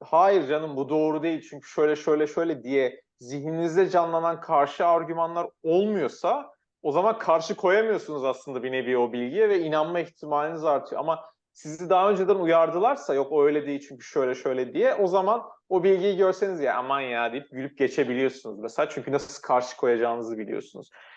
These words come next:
Şimdi H D P olayı bir örnekti buna sadece. Yani illa sadece bu konuyla alakalı olmak zorunda değil. Ama neden bunu bir örnek olarak kullandım? Çünkü çok öngörülebilir bir şeydi. Yani ta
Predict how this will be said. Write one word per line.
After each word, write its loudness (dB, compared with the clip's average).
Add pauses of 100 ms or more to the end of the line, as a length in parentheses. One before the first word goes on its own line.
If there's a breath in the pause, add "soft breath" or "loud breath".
(160 loud breath)
Şimdi -4
H 4
D 2
P 4
olayı 4
bir -2
örnekti 0
buna -8
sadece. -4
Yani 0
illa 0
sadece 0
bu -10
konuyla -2
alakalı 0
olmak -6
zorunda -8
değil. -2
Ama 0
neden 2
bunu 0
bir 0
örnek 0
olarak -4
kullandım? -8
Çünkü -6 (360 loud breath)
çok 4
öngörülebilir 2
bir -16
şeydi. -4
Yani 2
ta 4